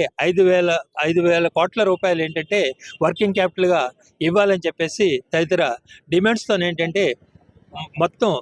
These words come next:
జీవీఎంసీలో ఉన్నటువంటి ఫ్లోర్ లీడర్స్, మేయర్ గారు, డిప్యూటీ మేయర్లు కూడా కలిసి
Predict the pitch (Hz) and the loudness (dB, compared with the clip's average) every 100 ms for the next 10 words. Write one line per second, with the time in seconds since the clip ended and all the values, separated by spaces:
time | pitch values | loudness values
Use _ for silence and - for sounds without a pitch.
0 | - 135 175 202 208 214 196 180 175 175 | -8 -2 0 2 0 0 0 0 -2 -2
1 | 175 170 170 175 185 185 185 - 190 160 | -4 -2 0 2 2 2 0 2 2 2
2 | 165 175 180 175 160 - 170 180 123 - | 0 2 2 2 0 -2 0 0 -2 -6
3 | _ _ - 165 175 190 180 175 196 185 | _ _ -4 0 2 2 2 2 0 0
4 | 165 208 - | -2 -2 0